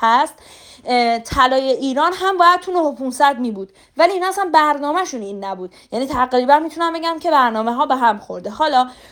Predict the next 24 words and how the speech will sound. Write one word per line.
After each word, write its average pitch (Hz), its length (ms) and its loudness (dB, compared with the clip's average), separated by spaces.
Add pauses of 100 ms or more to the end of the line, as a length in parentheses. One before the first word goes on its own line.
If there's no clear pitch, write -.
بابک 370 280 4 (100)
زنجانی 320 480 -2
به 330 80 -4
عنوان 302 280 -2
سوپاپ 285 420 -2
اطمینان 254 520 -2 (240)
می‌تونه 339 460 -4
کار 233 260 2
انجام 190 440 -8
بده. 180 220 -10 (200)
چرا 320 240 4 (100)
می‌تونه 349 320 -2
کار 277 220 4
انجام 262 400 0
بده؟ 262 280 -4 (220)
چون 539 140 0 (140)
مثلاً 339 680 4 (280)
با 285 140 6 (240)
برکنار 277 680 2
کردن 294 540 -2
فرزین، 233 720 -2
رئیس 220 280 -4
بانک 240 360 -2
مرکزی، 196 640 -8